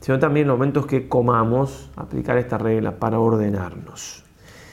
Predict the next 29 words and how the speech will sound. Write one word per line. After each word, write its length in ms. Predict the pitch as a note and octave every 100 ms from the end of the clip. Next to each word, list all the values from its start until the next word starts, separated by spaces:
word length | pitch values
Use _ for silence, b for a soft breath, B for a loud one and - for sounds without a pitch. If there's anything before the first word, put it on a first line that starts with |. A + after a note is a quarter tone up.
| B B B B
Alguna 300 | D3 D#3+ D#3+
cosa 200 | E3 D#3
más 200 | D#3 D3+
en 80 |
esta 140 | D3 D3+
introducción, 640 | C#3 C#3+ D#3+ D#3 F#3 F3
no 160 | E3 F#3+
es 60 | D3+
lo 120 | B2
mismo 460 | A#2+ G#2 A#2 A#2 - - - - - - -
estar 320 | C3 - D3+
ordenado 840 | D#3+ D3+ D3+ D#3 C#3+ B2+ C3+ D3+ - - -
que 360 | C3 D3 D#3+
estar 400 | B2+ - C#3+ C#3
por 140 | B2 C#3
ordenarse, 800 | E3 D#3+ C#3+ A#2 F#2+ - - - - -
¿sí? 320 | - C#3 D3 B B B B B B B B - -
Estar, 680 | A#2 - C3+ C#3 D3 - -
como 240 | C3 C3
va 100 | C3+
a 40 |
decir, 460 | C3+ C3+ C3+ C3 -
infieri 1040 | D3 C3 C3 F3+ F#3 D#3+ C3+ E3 G3 - - -
o 220 | D#3+ -
in 320 | D3+ D3 C#3+
facto 600 | - E3+ D#3+ D#3+ - D3 -
esse, 400 | A#2+ - - A2
así 360 | A#2+ G#2 C3
dice 600 | C3 C3 C3 B2 A#2+ -